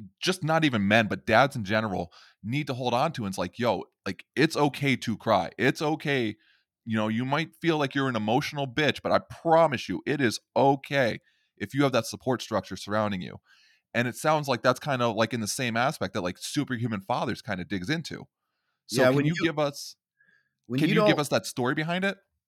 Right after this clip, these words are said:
Speaker 2: Yeah, like, when you don't have a massive respect for yourself and a, a, a love for yourself, there's this inner turmoil and frustration. And then there's this, like, need to overcompensate by acting tough.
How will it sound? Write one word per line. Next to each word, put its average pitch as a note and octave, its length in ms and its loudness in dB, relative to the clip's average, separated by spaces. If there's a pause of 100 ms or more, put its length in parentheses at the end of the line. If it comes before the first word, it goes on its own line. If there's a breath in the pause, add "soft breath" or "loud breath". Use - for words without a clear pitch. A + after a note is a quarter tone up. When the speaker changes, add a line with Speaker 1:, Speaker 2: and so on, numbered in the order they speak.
(440 soft breath)
Speaker 2:
Yeah, D3+ 380 4
like, D3 220 0
when D3 160 -2
you F3 140 0
don't G3 300 4 (140)
have D3 240 6
a C3+ 60 4
massive C3 520 2
respect B2+ 480 -2
for C#3 80 -2
yourself A2+ 640 -2 (920)
and A#2+ 100 -2
a, A2 220 -2 (120)
a, G#2+ 120 -6 (800)
a A2+ 60 -2
love A2 480 0
for B2+ 120 0
yourself, A#2 680 0 (840)
there's A#2 160 -6
this C#3 160 -6
inner C3 220 -2
turmoil B2+ 460 0
and G#2+ 120 -6
frustration. A#2 760 -4 (380 soft breath)
And A2+ 180 -4
then B2+ 160 0
there's A#2 280 0
this, A#2 240 -4
like, G#2+ 220 -2
need B2 240 -4
to - 60 -10
overcompensate B2 1000 -6
by F#2+ 220 -12
acting A2 480 -4
tough. - 400 -2